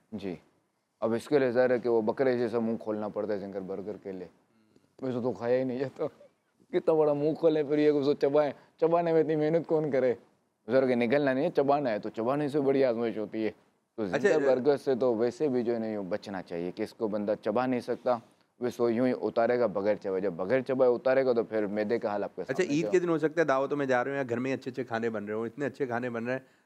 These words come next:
Speaker 2: अब जैसे ही वो सामने आया या किसी घर पे दुआ वगैरह तो पढ़ना शायद जहन में ना रहे, और बाज़ जल्दी-जल्दी खा रहे होते हैं, बाज़ मुँह ही अच्छा खासा जो है ना वो भर जाता है, हैं बच्चों?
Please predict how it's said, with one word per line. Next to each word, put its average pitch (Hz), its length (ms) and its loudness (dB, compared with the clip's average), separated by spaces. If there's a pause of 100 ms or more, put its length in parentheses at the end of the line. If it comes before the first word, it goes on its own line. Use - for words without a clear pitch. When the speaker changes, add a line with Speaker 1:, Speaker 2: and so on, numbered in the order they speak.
(100)
Speaker 2:
अब 107 100 -10
जैसे 113 180 -4
ही 135 60 -2
वो 127 60 2
सामने 123 360 -2
आया 123 300 -2 (460)
या 113 80 -2
किसी 110 220 -4
घर 117 100 0
पे 117 140 -2
दुआ 113 240 2
वगैरह 120 280 0
तो 117 140 -6
पढ़ना 113 440 -4
शायद 107 260 -6 (640)
जहन 107 160 -4
में 123 140 -2
ना 113 160 0
रहे, 123 160 -2 (320)
और 110 120 -6
बाज़ 113 300 2 (140)
जल्दी-जल्दी 165 340 4
खा 120 180 0
रहे 104 140 0
होते 104 160 -4
हैं, 101 460 -10
बाज़ 123 180 2
मुँह 143 360 2
ही 160 80 2 (840)
अच्छा - 200 -4
खासा 123 280 0
जो 123 120 -2
है 117 60 -2
ना 135 100 -2
वो 135 140 0
भर 110 340 -2
जाता 98 280 -2
है, - 100 -12 (500)
हैं 127 80 -4
बच्चों? 147 240 -4